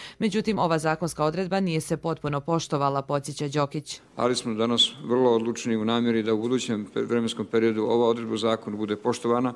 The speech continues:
Speaker 2: i da Zavod na ovaj način dobije jednu potpuno novu dimenziju koja će mu omogućiti da ima i ulogu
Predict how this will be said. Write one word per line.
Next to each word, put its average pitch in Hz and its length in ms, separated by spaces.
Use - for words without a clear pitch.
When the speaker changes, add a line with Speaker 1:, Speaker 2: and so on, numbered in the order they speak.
Speaker 2:
i 139 80
da 131 100
Zavod 123 340
na 117 120
ovaj 120 140
način 110 340
dobije 110 240
jednu 110 140
potpuno 123 460
novu 113 200
dimenziju 120 600
koja 127 200
će 120 160
mu 113 80
omogućiti 113 540
da 110 220
ima 120 320
i 120 100
ulogu 113 380